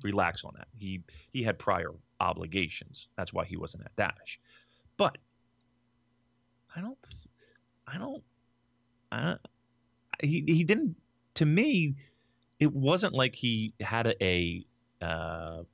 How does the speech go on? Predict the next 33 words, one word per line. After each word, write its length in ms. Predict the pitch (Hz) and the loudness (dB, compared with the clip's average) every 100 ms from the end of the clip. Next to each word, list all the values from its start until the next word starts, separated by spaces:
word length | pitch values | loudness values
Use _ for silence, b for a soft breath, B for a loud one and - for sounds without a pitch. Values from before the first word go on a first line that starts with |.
| - | -10
a 120 | 80 | -8
first 380 | 76 - 123 - | -4 2 2 2
impression 640 | 87 104 117 117 87 82 113 - _ - | -4 -2 -2 0 -4 -10 -12 -18 _ -8
and, 180 | 92 90 - | -8 -4 -2
or 160 | 90 | 0
made 260 | 90 101 131 | 4 4 4
a 100 | 87 | 2
first 340 | - 92 - | 2 0 0
impression 540 | 90 - 85 80 95 92 b b b b - | -8 -6 -6 -6 -8 -8 b b b b -4
that 260 | 123 120 - - | -2 -2 -6 -8
is 100 | 117 | -4
gonna 160 | 156 151 | 0 0
blow 340 | 98 131 160 | 0 2 2
anybody 340 | 131 120 123 | 2 2 2
away. 300 | 113 147 135 - _ _ _ _ _ - | 2 2 0 -4 _ _ _ _ _ -6
Like, 140 | 110 | -2
he, 280 | 123 - 123 | -2 -2 -4
this 240 | 139 156 131 | -4 -6 -6
was 200 | 117 107 | -6 -2
not 320 | 120 156 - | 0 0 2
a, 400 | 107 95 95 90 - _ _ _ _ _ - | 2 2 2 -2 -8 _ _ _ _ _ -4
um, 600 | 87 82 82 80 82 82 - _ _ _ _ - | 0 0 0 -2 -6 -10 -14 _ _ _ _ -8
a 100 | 92 | -4
spectacular 800 | - - - - 120 131 107 87 | 0 -2 -4 -4 -4 -4 -2 -4
debut 640 | 82 87 82 87 120 98 127 - - | -4 -6 -4 0 2 2 -4 -10 -4
by 180 | 90 - | -4 -2
any 200 | 92 143 | -2 -2
stretch 320 | - 85 - | -2 -6 -6
of 60 | 85 | -12
the 80 | 80 | -12
imagination. 720 | - - - - 87 127 139 B B B - | -14 -16 -16 -12 -8 -6 -8 B B B -6
Now, 140 | 208 | -4
again, 340 | 214 98 104 | 0 2 0